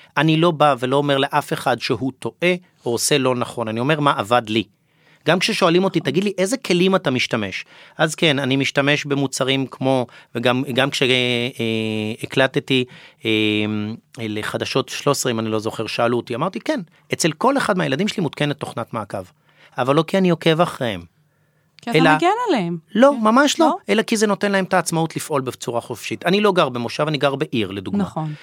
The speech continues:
Speaker 1: ה-, היכולת של הילדים שלי לנוע באוטובוס, אם אני רוצה להגדיל אותה.
Speaker 2: נכון,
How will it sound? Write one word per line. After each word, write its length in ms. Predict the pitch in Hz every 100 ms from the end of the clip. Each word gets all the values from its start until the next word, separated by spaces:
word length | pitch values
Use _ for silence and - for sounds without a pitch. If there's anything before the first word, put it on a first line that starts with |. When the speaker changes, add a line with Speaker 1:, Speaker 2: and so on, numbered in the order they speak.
| - _ -
Speaker 1:
ה-, 460 | 120 117 120 - 110
היכולת 480 | 110 117 - 196
של 140 | 196 170
הילדים 340 | 135 120 147
שלי 160 | 143 127
לנוע 220 | 120 160
באוטובוס, 600 | 165 170 180 139 131 -
אם 120 | 143
אני 220 | 131 135 123
רוצה 260 | 107 -
להגדיל 520 | 226 233 123 107 160 180
אותה. 180 | 175 101 - _
Speaker 2:
נכון, 400 | 208 226 165 175